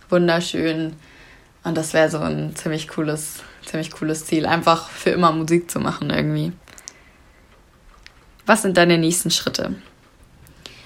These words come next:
Ich arbeite konstant mit meinem Team. Ähm, ich arbeite in den Noyan Studios, ähm,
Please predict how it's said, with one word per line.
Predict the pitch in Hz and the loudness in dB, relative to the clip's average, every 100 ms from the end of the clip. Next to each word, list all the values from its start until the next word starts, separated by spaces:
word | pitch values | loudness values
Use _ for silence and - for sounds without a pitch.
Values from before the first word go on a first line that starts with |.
| - | 0
Ich | - 214 - | 6 6 6
arbeite | - 202 214 202 202 190 | 2 4 4 2 -2 0
konstant | 185 180 - 196 233 202 | 0 0 2 4 4 2
mit | 196 | 0
meinem | 180 175 180 180 | 4 4 4 2
Team. | 247 262 254 240 - | 6 8 8 6 2
Ähm, | 165 165 165 - | 2 0 -4 -6
ich | 180 - - | -8 -6 0
arbeite | 165 165 165 | 2 2 0
in | 160 | -4
den | 165 | -2
Noyan | 156 160 190 | 0 2 2
Studios, | 190 185 180 180 180 180 180 - - - - - - - - - | 0 -2 2 4 4 4 0 -12 -20 -20 -20 -20 -20 -20 -20 -4
ähm, | 185 180 180 175 175 175 | 2 6 6 6 6 2